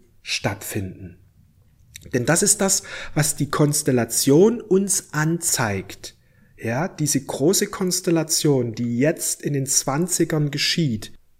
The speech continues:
diese kosmische Konstellation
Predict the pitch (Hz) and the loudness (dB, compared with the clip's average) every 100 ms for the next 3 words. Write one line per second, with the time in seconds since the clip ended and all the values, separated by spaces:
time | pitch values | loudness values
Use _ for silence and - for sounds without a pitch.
0 | - 123 131 - 190 196 196 - 156 - | -6 -2 -2 0 -2 0 0 2 0 0
1 | 165 151 - 143 135 131 - 135 127 107 | 0 0 0 0 0 -2 0 2 2 0
2 | 98 87 92 | -2 -8 -12